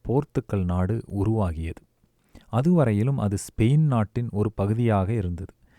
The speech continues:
ஸ்பெயின் தேசத்து மன்னர் அல்போன்ஸ் ஹென்றி என்ற தம் தளபதி ஒருவருக்கு பரிசு ஒன்று வழங்கினார். சிறந்த துணிவுடன் பணியாற்றியதற்காக போர்த்துக்கல் என்று அழைக்கப்படும் பகுதி முழுவதையும்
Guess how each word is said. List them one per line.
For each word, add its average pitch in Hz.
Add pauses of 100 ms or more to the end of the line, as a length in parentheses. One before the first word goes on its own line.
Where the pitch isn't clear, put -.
(320)
ஸ்பெயின் 170
தேசத்து 131
மன்னர் 92 (100)
அல்போன்ஸ் 151
ஹென்றி 123
என்ற 101
தம் 98
தளபதி 127
ஒருவருக்கு 95
பரிசு 139
ஒன்று 113
வழங்கினார். 101 (720)
சிறந்த 165
துணிவுடன் 131
பணியாற்றியதற்காக 107 (160)
போர்த்துக்கல் 135
என்று 110
அழைக்கப்படும் 107
பகுதி 110
முழுவதையும் 104